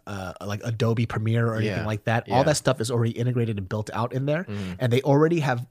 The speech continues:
Speaker 1: popular trending stuff for you to follow. So they encourage that shit.
Speaker 2: Mm-hmm.
Speaker 1: So for you to pop off on TikTok is way easier.
Speaker 2: Yeah.
Speaker 1: The only difference is with the TikTok app is that you can't, even, let's say one video pops off, your next,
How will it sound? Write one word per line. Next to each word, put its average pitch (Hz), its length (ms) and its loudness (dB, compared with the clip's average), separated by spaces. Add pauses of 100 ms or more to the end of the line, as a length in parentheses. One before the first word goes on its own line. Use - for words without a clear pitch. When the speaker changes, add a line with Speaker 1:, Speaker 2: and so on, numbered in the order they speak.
Speaker 1:
popular 139 580 4
trending 131 400 -2
stuff 135 340 0
for 120 100 2
you 123 200 4
to 123 80 4
follow. 107 400 2
So 117 160 0
they 117 160 0
encourage 127 580 2
that 101 180 -2
shit. 92 260 -4
Speaker 2:
Mm-hmm. 87 100 -8 (240)
Speaker 1:
So 120 240 4
for 135 160 4
you 139 160 4
to 143 80 4
pop - 320 0
off 120 240 4
on 110 160 -4
TikTok 113 420 -4
is 101 100 -6
way 98 160 -4
easier. 110 520 -2
Speaker 2:
Yeah. 87 400 -6
Speaker 1:
The 123 140 6
only 135 180 4
difference 151 320 0
is 131 120 0
with 120 180 -2
the 117 100 -2
TikTok - 480 0
app 98 240 -2
is 113 100 -2
that 104 300 -2
you 135 60 2
can't, 180 300 0 (280)
even, 185 200 4
let's 175 140 6
say 185 80 6
one 139 200 4
video 147 180 6
pops - 280 2
off, 131 240 2
your 131 140 4
next, 143 280 0